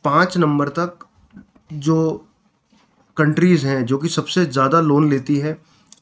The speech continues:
आईएमएफ़ से, उनकी रैंकिंग मैं आपको बता देता हूँ। <clears throat> तो नंबर एक के ऊपर है अर्जेंटीना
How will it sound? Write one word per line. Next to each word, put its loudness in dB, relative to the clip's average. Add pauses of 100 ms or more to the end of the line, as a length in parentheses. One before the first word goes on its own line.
आईएमएफ़ 4
से, -10 (800)
उनकी 6
रैंकिंग 2
मैं 2
आपको -2
बता -2
देता -6
हूँ। -12 (560)
<clears throat> -4 (1200)
तो 0
नंबर 6 (200)
एक 4
के 0
ऊपर 0
है -2 (3000)
अर्जेंटीना 0